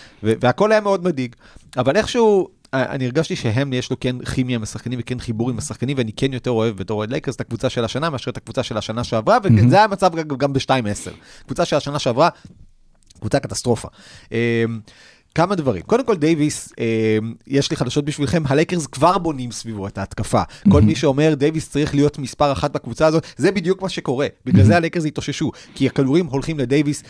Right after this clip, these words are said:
Speaker 1: ודייוויס, אמ, מצליח לפתוח את המשחק בהמון דרכים. זה שמשחקים איתו סנטר, כשהוא גם מסוגל לרווח, כשהוא גם קולע מחצי מרחק, כשהוא גם תוקף את הטבעת, זה דבר סופר חשוב. והקבוצה הזאת, כמו שבנה אותה דרווין הם, זאת קבוצה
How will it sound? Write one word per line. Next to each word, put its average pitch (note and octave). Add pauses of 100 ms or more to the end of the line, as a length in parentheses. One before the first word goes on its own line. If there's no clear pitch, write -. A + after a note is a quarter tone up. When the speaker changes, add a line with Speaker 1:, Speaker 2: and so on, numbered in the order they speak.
(160)
Speaker 1:
ודייוויס, D3
אמ, A2 (720)
מצליח -
לפתוח D#3
את D#3
המשחק C#3 (320)
בהמון A#2
דרכים. C3
זה C3+
שמשחקים -
איתו C3
סנטר, D3+ (280)
כשהוא C3
גם C#3+
מסוגל C3
לרווח, A2 (140)
כשהוא A#2+
גם C#3
קולע C#3
מחצי B2
מרחק, A#2 (160)
כשהוא A#2+
גם C3
תוקף C#3
את -
הטבעת, A#2+ (300)
זה G#2+ (180)
דבר B2 (220)
סופר D#3
חשוב. A2+ (240)
והקבוצה C3+
הזאת, F3+ (140)
כמו F3
שבנה E3+
אותה D#3+
דרווין C3
הם, B2+ (160)
זאת A#2+
קבוצה C3